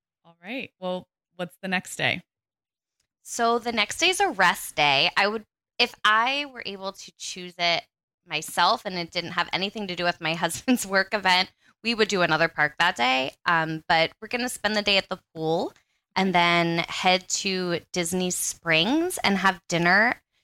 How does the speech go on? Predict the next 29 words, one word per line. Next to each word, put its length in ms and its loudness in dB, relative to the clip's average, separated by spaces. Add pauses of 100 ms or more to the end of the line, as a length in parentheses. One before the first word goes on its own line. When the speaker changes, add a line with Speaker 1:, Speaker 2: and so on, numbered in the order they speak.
Speaker 2:
just 280 0
my 120 4
in-laws 520 2
and 120 -8
my 140 -2
children 460 -4
and 160 -4
I, 320 0 (240)
Speaker 1:
Okay. 200 -20 (100)
Speaker 2:
at 260 4 (100)
the 60 -20
Boathouse, 920 -2
which 200 -10
is 340 -2 (100)
apparently 540 -2
phenomenal 600 0
food. 540 -8 (320)
People, 220 -10
Speaker 1:
Cool. 140 2
Speaker 2:
like, 280 2
rave 560 0
that 320 4
every 240 -2
time 280 -2
they 140 0
go, 560 0
they 120 -2
go 240 -4
there. 500 0